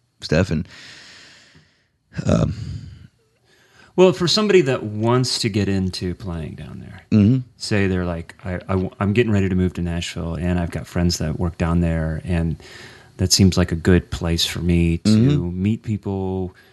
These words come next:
Speaker 2: um, cultivate some sort of,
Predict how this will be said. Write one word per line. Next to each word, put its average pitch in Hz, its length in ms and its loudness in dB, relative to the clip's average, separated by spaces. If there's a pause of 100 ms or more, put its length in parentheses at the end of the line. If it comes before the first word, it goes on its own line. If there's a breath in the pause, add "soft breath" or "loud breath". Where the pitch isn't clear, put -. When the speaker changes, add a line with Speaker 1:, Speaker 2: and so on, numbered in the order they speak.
(540 soft breath)
Speaker 2:
um, 85 680 -10 (880)
cultivate 90 580 2 (420)
some 90 220 -2
sort 85 220 -4
of, 82 260 -14